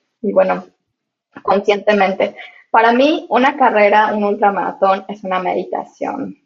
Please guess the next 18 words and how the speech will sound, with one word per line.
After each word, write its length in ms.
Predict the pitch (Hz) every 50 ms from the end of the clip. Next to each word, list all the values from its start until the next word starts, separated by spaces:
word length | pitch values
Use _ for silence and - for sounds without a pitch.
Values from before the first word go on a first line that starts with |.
| _
porque 320 | - 180 208 - - 208 208
es 140 | 208 - 233
algo 220 | 233 220 220 233 226
en 60 | 220
lo 100 | 214 214
que 100 | - -
tienes 340 | - 208 214 - 233 233 -
que 100 | 233 226
estar 220 | - - 202 190
enfocado 600 | 196 208 208 - - - - - 185 185 190 196
cien 420 | - - _ - 220 220 226 226
por 160 | - 233 220 -
ciento, 720 | - - 202 185 185 185 - - 202 254 - - - -
tienes 300 | _ 226 202 202 208 208
que 100 | - 220
ver 320 | 202 202 190 196 202 - - -
dónde 360 | 226 226 226 233 233 226 233
pisas 720 | - - - - 226 202 208 - 208 226 285 269 - -